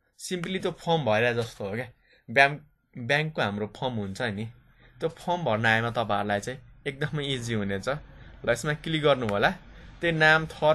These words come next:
पासवर्ड त हाल्ने हो नि। ठिक छ, यहाँनिर हाम्रो दुईटा एकाउन्ट रहेछ है, कतिवटा एकाउन्ट रहेछ त हाम्रो, दुईटा एकाउन्ट रहेछ। ल, मलाई चाहिँ नयाँ एकाउन्ट थप्न मन लाग्छ,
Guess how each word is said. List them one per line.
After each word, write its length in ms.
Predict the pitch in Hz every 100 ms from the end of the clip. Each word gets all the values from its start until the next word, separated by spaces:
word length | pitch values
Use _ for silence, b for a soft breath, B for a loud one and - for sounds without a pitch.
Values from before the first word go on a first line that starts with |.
| 156
पासवर्ड 340 | 147 - 160 160
त 40 |
हाल्ने 280 | 117 107 110
हो 140 | 101
नि। 140 | 113 131 - - - - - - - - -
ठिक 140 | 123
छ, 60 | 202 220 B B B -
यहाँनिर 280 | 156 175
हाम्रो 260 | 120 110 135
दुईटा 300 | 139 156 165
एकाउन्ट 400 | 139 135 123 117
रहेछ 240 | 110 104
है, 280 | 113 156 - - - _ _ _ -
कतिवटा 340 | 147 151 143 143
एकाउन्ट 340 | 139 127 123
रहेछ 180 | 120 120
त 160 | 113
हाम्रो, 300 | 107 107 135 208 - _ _ _ _ _ _ _ _ _ _ -
दुईटा 380 | 123 127 156 233 _ _ _ _ -
एकाउन्ट 440 | 131 120 113 110
रहेछ। 240 | 107 101 107
ल, 800 | 107 113 101 - _ - - 107 _ b b 123
मलाई 160 | 139
चाहिँ 160 | 151 151
नयाँ 120 | 147 143
एकाउन्ट 240 | 143 143
थप्न 320 | 139 - 127
मन 120 | 120 110
लाग्छ, 240 | 98 -